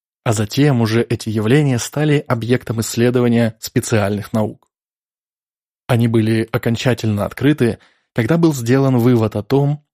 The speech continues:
что вещи существуют не только вне сознания, но и в сознании, причем в последнем в несколько ином виде, чем в объективном мире.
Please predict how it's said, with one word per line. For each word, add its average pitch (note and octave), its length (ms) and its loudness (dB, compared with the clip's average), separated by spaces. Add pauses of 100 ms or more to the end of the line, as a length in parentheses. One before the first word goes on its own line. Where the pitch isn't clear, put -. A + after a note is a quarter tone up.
(140)
что - 300 -2
вещи A#2 420 0
существуют B2 880 -2
не B2 160 2
только A2+ 380 -2
вне B2+ 240 2
сознания, G#2+ 640 -2 (400)
но D#3 120 4
и D#3+ 60 4
в D3+ 80 -4
сознании, C3+ 720 -2 (420)
причем A2 580 0
в - 80 -20
последнем A2+ 640 0 (400)
в G#2+ 120 -2
несколько D#3 460 0
ином C#3+ 460 2
виде, A#2 520 0 (120)
чем C#3+ 300 0 (100)
в B2 80 -2
объективном A2 560 -2
мире. G#2+ 340 -2